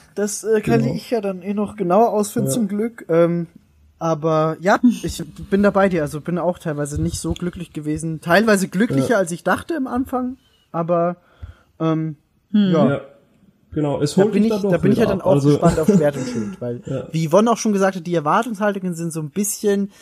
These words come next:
Speaker 1: ne, schwierig, aber aufs
Speaker 2: Ja, also ich muss auch sagen, ich bin ein bisschen, also gedämpft von der Erwartung, aber, äh,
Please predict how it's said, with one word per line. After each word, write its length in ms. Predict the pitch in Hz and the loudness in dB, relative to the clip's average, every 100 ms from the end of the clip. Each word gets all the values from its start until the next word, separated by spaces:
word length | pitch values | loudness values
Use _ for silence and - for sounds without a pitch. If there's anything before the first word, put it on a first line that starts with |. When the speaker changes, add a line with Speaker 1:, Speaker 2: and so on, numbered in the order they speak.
| _ - 381 | _ -14 -8
Speaker 1:
ne, 480 | 339 330 320 311 311 - | -4 0 2 2 2 -2
schwierig, 920 | - - - 226 269 262 339 359 - _ - - - | -8 -6 0 2 2 2 -2 -4 -12 _ -20 -20 -2
aber 520 | 185 180 190 196 185 _ _ - | 0 4 4 4 2 _ _ -2
aufs 340 | 170 - - _ _ _ - | -2 -2 -10 _ _ _ -4
Speaker 2:
Ja, 560 | - 139 131 131 135 - - - | 2 4 4 2 0 -4 -12 -2
also 240 | 147 147 | 2 4
ich 180 | 160 160 | 4 6
muss 200 | 170 147 | 2 4
auch 160 | 143 | 0
sagen, 300 | 139 139 135 | 0 -2 0
ich 160 | 139 139 | -2 0
bin 180 | 156 147 | 2 2
ein 80 | 139 | 2
bisschen, 600 | 147 - 143 135 135 - _ - | -2 -2 -6 -4 -6 -10 _ -12
also 200 | 135 127 | -10 -6
gedämpft 480 | 123 - 139 127 - | -4 0 0 0 -6
von 140 | 127 | -8
der 100 | 127 | -6
Erwartung, 440 | 123 123 123 127 - | -6 -6 -8 -8 -2
aber, 360 | 147 170 170 - - - _ - - | 0 2 0 -6 -20 -20 _ -20 -16
äh, 120 | - | -14